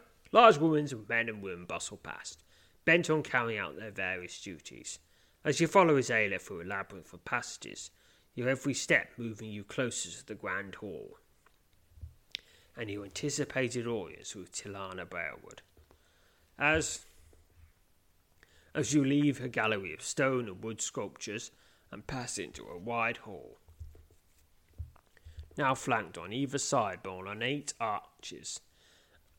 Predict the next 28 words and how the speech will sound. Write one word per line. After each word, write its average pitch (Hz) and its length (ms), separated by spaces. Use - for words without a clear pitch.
and 143 160
elegant 139 560
standard 113 540
draped 107 400
balconies, - 680
you 175 160
suddenly 113 380
recall 101 580
that - 220
you're 107 80
drawing 113 420
near 107 260
to - 180
the 113 80
grand 101 420
hall, 92 300
the - 80
chamber 131 500
in 85 120
which - 260
the - 60
steward 131 480
of 123 140
Hog-, 127 200
Fogborough 107 580
holds 98 360
her 92 80
court. - 480